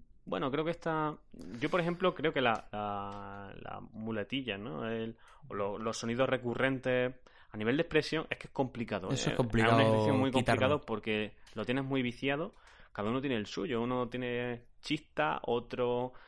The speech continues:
Speaker 1: eh, tiene el, eh, no, no, eh, son ciertos
Speaker 2: Mm.
Speaker 1: elementos que te das cuenta cuando lo escuchas que no aportan nada a la comunicación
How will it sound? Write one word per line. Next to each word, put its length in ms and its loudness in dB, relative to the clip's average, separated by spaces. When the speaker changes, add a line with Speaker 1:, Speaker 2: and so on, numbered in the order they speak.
Speaker 1:
eh, 460 2
tiene 560 0
el, 180 -4
eh, 580 4
no, 280 -2
no, 640 -2
eh, 220 -8
son 240 -2
ciertos 480 4
Speaker 2:
Mm. 60 6
Speaker 1:
elementos 540 4
que 140 -12
te 100 -8
das 140 2
cuenta 260 0
cuando 180 2
lo 60 2
escuchas 320 -8
que 120 -8
no 120 2
aportan 560 2
nada 180 4
a 20 6
la 120 2
comunicación 680 -4